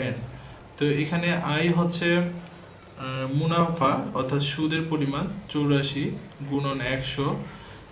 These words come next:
ভাগ আর এর মান হচ্ছে মুনাফার হার চার পার্সেন্ট, চার গুণন এন এর মান হচ্ছে সময়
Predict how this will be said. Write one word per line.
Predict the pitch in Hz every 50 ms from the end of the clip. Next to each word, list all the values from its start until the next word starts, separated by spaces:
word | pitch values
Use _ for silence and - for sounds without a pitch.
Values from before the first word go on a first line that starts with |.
| - - 139 139
ভাগ | 147 151 143 135 131 143 196 - - - - - - - - -
আর | 135 135 143 147 156
এর | 165 175
মান | 175 170 170 170
হচ্ছে | 175 175 170 175 180 180 165 156
মুনাফার | 151 151 151 147 151 156 151 143 143
হার | 135 127 123 143 - - - - - - -
চার | - 147 135 135 139 -
পার্সেন্ট, | - 143 131 - - - 139 151 202 - - - - - - - - -
চার | 143 131 131 131 135 131 - - - - - 143 139
গুণন | 139 139 135 131 131 160 196 196 - - - - - - - - 139
এন | 143 147
এর | 165 175 175 175
মান | 175 175 175 175
হচ্ছে | 175 175 170 196 180 - -
সময় | 160 147 139 135 127 131 -